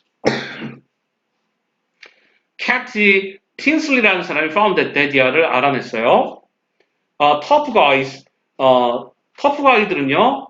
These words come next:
어, finish last, 마지막에 끝난다는 거지. 그죠? 꼴찌가 된다는 거죠. Meaning that 데디아를 의미하면서,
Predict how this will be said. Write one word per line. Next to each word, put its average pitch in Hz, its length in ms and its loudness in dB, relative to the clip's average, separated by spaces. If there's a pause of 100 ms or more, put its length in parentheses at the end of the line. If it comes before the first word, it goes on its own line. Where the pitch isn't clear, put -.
어, 127 320 0
finish 269 420 -2
last, 151 720 -2 (520)
마지막에 240 560 -2
끝난다는 127 500 -4
거지. 143 440 -8 (420)
그죠? 139 240 -12
꼴찌가 254 320 -4
된다는 117 360 -6
거죠. 170 440 -8 (340)
Meaning 202 260 -2
that 143 220 -2
데디아를 170 640 -2
의미하면서, 147 1000 -2